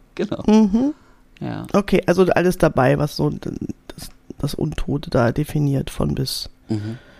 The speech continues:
Speaker 1: Ja, genau.
Speaker 2: Okay, also Untote haben wir. Was noch?
Speaker 1: Ähm, es gibt kein Chaos und keine,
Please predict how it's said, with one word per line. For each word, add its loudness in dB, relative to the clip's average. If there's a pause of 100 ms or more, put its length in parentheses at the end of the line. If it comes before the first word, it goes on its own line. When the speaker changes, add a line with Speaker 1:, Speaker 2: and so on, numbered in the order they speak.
(140)
Speaker 1:
Ja, -8 (420)
genau. 2
Speaker 2:
Okay, -4 (400)
also -2
Untote -2
haben 2
wir. 2 (120)
Was -2
noch? 2 (1000)
Speaker 1:
Ähm, 6 (280)
es -6
gibt -10
kein 2
Chaos 2
und 0
keine, 2